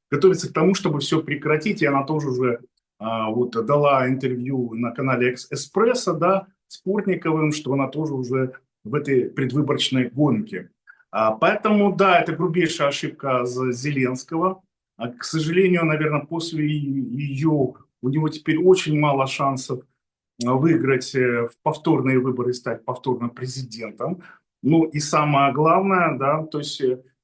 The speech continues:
Юпитер из его знака асцендента переместился в знак его оппонента Залужного. А всё не случайно. Не случайно появление Залужного в журнале Vogue. В общем-то,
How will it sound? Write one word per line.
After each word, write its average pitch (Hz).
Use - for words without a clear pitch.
Юпитер 156
из 170
его 151
знака 135
асцендента 190
переместился 160
в 120
знак 151
его 139
оппонента 147
Залужного. 120
А 120
всё 208
не 196
случайно. 107
Не 147
случайно 151
появление 127
Залужного 113
в 107
журнале 117
Vogue. 156
В 117
общем-то, 175